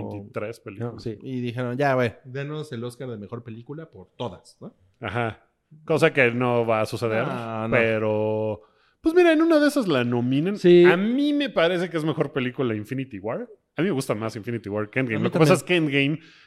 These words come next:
Speaker 1: pues, es la culminación de todo ese desmadre, ¿no? O sea, llevas diez años viendo esas madres como para que
Speaker 2: Y es la de este año,
Speaker 1: Y
Speaker 2: ¿no?
Speaker 1: es la de este año, claro.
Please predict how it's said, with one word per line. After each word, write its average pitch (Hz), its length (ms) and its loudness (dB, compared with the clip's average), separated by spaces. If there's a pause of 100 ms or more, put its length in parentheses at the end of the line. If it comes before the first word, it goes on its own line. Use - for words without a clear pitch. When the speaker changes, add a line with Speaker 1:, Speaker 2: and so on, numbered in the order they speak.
(120)
Speaker 1:
pues, - 160 -2
es 156 100 2
la 147 140 0
culminación 131 540 0
de 127 60 -6
todo 131 320 2
ese 131 140 0
desmadre, 127 480 -2
¿no? 147 160 -8
O 180 80 -8
sea, 139 100 0
llevas 135 280 0
diez 139 300 0
años 147 220 0
viendo 131 220 -4
esas 123 220 -6
madres 123 420 -2
como 104 240 -12
para 98 240 -8
que 98 300 -10
Speaker 2:
Y 143 100 4
es 151 100 4
la 147 120 6
de 131 60 4
este 127 200 -2
año, 120 260 -4
Speaker 1:
Y 165 40 0
Speaker 2:
¿no? 151 80 4
Speaker 1:
es 131 60 0
la 143 100 4
de 151 60 2
este 214 160 -4
año, 127 220 -6
claro. 123 300 -12